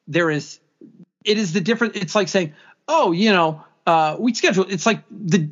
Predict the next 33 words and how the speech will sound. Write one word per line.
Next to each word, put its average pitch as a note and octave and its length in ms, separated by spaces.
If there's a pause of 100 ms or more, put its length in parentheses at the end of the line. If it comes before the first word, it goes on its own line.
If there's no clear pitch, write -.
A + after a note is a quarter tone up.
(160)
it, A3 240
it's, F#3 180
it's G3+ 180
like G#3 220
Alabama G#3 680
and E3 220
Vanderbilt C#3+ 800 (320)
as D3 120
far D3+ 180
as C3+ 80
the C#3+ 60
difference. C3 280
Well, F3+ 180
we E3 80
played D#3 240
an C#3+ 80
S D3 160
E D3 80
C G3+ 220
team. D#3+ 320 (260)
Yeah, D#3+ 300 (480)
you C3+ 80
did. A3 400 (480)
But F3+ 140
one F#3+ 200
of E4 80
them's A3+ 240
Alabama G#3 640
and C#3 160
one E3 180
of F3 120
them's D#3+ 240
Vanderbilt. A#2 500